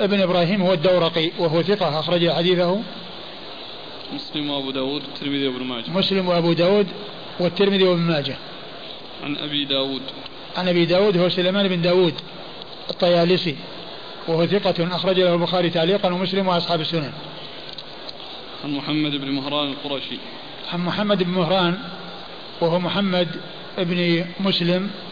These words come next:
Speaker 2: بن إبراهيم بن
Speaker 1: ابن إبراهيم بن مهران وهو صدوق
Speaker 2: يخطئ،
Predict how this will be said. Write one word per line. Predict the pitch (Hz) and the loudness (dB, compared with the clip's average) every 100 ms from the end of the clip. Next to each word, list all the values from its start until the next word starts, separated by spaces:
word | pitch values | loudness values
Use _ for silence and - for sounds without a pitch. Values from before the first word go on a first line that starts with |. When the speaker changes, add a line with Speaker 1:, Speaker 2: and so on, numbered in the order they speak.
| - 143 | -12 -10
Speaker 2:
بن | 127 127 | -8 -6
إبراهيم | 127 127 139 135 | -8 -8 -8 -4
بن | 151 | 0
Speaker 1:
ابن | 180 190 | 2 2
إبراهيم | 175 175 175 208 | 2 2 4 2
بن | 185 | 0
مهران | 180 185 170 180 135 - - - - - - - - - - - 202 | 0 2 4 2 0 -6 -12 -14 -14 -14 -14 -14 -14 -14 -14 -12 -8
وهو | 147 156 | -2 0
صدوق | 156 151 165 175 185 220 285 - - - - - - - - - 147 | 0 0 0 2 0 0 -6 -12 -14 -14 -14 -14 -14 -14 -14 -10 -10
Speaker 2:
يخطئ، | 139 - 147 | -10 -8 -8